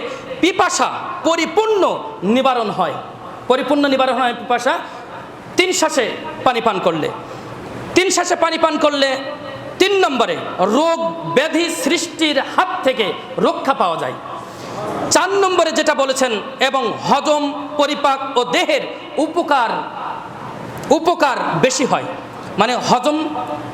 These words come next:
হয় তিন শ্বাসে পান করলে। পরিপাকতন্ত্র আছে আমাদের, পরিপাকতন্ত্র এবং দেহের অনেক উপকার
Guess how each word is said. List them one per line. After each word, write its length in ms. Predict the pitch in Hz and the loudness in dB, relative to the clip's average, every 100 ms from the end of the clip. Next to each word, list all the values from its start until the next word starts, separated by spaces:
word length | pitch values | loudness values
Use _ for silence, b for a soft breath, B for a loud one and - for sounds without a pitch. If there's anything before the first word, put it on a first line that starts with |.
| - 156 | -2 2
হয় 200 | 226 269 349 - - - - | 4 2 -2 -2 -2 -2 2
তিন 100 | 294 - | 2 4
শ্বাসে 200 | 277 233 | 2 4
পান 160 | 233 185 | 2 4
করলে। 220 | 190 165 185 214 - - - - - - | 2 2 -2 -4 -14 -14 -14 -14 -8 2
পরিপাকতন্ত্র 680 | 311 330 311 302 311 285 277 262 | 4 6 2 4 2 4 2 2
আছে 120 | 247 262 | 2 2
আমাদের, 300 | 240 226 226 226 | 2 0 -2 0
পরিপাকতন্ত্র 560 | 262 262 262 254 247 247 240 | 0 2 0 0 -2 2 0
এবং 140 | 240 233 - B B 160 | 2 -2 -4 B B 0
দেহের 320 | 269 277 277 277 | 2 2 0 0
অনেক 400 | 214 269 392 381 - - | 0 2 2 0 -2 -4
উপকার 440 | - 226 247 330 | 0 2 2 2